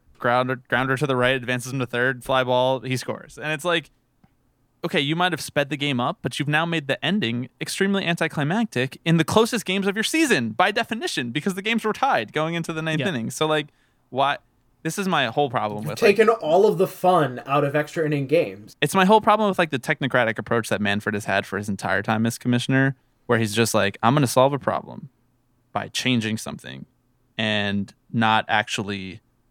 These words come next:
Speaker 1: engaging with what other elements that might change, or, like,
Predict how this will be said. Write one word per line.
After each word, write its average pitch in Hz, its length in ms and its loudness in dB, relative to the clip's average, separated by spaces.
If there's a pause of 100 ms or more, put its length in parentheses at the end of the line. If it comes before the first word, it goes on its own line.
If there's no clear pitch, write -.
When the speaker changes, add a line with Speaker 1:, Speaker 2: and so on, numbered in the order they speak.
(160)
Speaker 1:
engaging 113 540 0
with 104 220 -6
what 110 340 0
other 113 300 4
elements 107 460 2
that 98 160 2
might 98 200 -4
change, 117 560 0
or, 117 100 6
like, 104 340 0